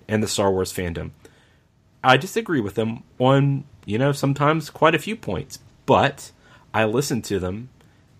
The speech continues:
and I'm willing to talk to them, and if we can't find an agreeable point, then we just agree to disagree,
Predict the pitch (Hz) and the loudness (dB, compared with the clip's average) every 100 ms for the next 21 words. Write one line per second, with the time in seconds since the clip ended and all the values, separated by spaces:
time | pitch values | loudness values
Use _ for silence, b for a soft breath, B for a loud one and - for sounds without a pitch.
0 | _ 120 120 120 120 - - 160 - 123 | _ 0 2 2 -2 -4 0 0 0 -4
1 | 131 139 - 190 202 196 190 143 160 160 | -6 -6 -2 -2 0 -2 -2 0 0 0
2 | 156 151 156 147 143 185 185 - 147 143 | 0 2 4 2 2 2 2 4 4 4
3 | 139 143 - - - - - _ - - | 4 2 -4 -16 -20 -20 -20 _ -16 -6
4 | 104 110 123 123 131 131 131 165 147 | 0 2 2 2 -2 0 0 0 0